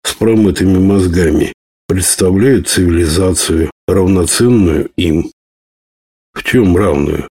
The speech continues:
Как доказать? С трудом приняв вертикальное положение, Болон объяснил мудрому жуку, что путь их будет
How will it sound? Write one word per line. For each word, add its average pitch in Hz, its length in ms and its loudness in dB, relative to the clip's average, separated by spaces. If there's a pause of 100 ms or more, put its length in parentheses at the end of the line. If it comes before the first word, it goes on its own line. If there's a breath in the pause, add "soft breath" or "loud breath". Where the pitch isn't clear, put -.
(240)
Как 107 240 0
доказать? 98 720 -2 (880)
С - 80 -12
трудом 107 460 2
приняв 98 580 0
вертикальное 90 800 0
положение, 95 800 0 (280)
Болон 117 400 4
объяснил 92 680 0
мудрому 98 600 2
жуку, 101 520 0 (400)
что 104 400 0
путь - 380 0
их 90 260 -4
будет 82 480 -2